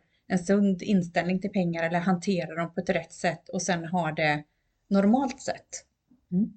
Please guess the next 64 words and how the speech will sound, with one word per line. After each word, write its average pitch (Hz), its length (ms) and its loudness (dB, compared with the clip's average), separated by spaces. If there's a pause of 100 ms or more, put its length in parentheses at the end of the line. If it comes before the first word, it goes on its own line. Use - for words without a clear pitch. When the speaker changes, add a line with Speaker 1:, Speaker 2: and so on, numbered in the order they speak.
(120)
Speaker 1:
Om 190 160 0
nu 175 100 0
man 156 180 -2
ska 151 160 -6
nu 151 140 -2
normalisera 151 760 -4
eller - 140 -6
så. - 320 -2
Hänger 214 180 2
du 254 160 2
på 190 140 -4
vad 165 140 0
jag 175 80 -4
menar 165 260 -2
då? 160 160 2
Speaker 2:
Ja, 294 60 -4
men 294 120 2
jag 277 100 4
förstår 302 240 2
vad 226 100 4
du 226 60 6
menar. 220 360 6
Om 233 100 8
jag 240 120 4
tittar 285 240 -2
på 339 120 0
mig 339 140 4
själv 233 400 2
och 226 80 0
så 233 120 -2
tittar 233 260 -2
jag 180 80 0
på 190 80 0
min 185 160 0
omgivning, 180 680 0 (100)
eh, 202 240 0
mina 185 240 0
vänner 175 420 -2
som 214 220 0
jag 185 80 0
har 202 320 -2
och 226 120 -4
även 190 220 0
som 175 200 -4
jag 170 80 -4
har 170 220 -8
haft, - 440 -18
Speaker 1:
Mm. 190 200 4 (320)
Speaker 2:
så 240 340 0
märker 226 380 2
man 202 140 2
ju 208 80 4
att 208 100 -4
man 208 120 2
har 208 140 2
ju 214 140 2
olika 208 540 2
utmaningar 185 920 -2
som 196 220 -4
man 185 100 0
Speaker 1:
Mm. 190 100 4
Speaker 2:
utsätts 202 420 -2
för. 190 220 -8
Och, 202 140 -2